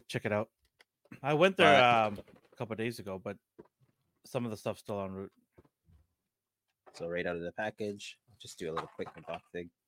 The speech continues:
Speaker 2: Always beautiful. Never have complaints.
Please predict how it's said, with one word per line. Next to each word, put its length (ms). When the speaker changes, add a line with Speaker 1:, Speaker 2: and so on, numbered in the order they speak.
Speaker 2:
Always 320
beautiful. 560
Never 300
have 160
complaints. 540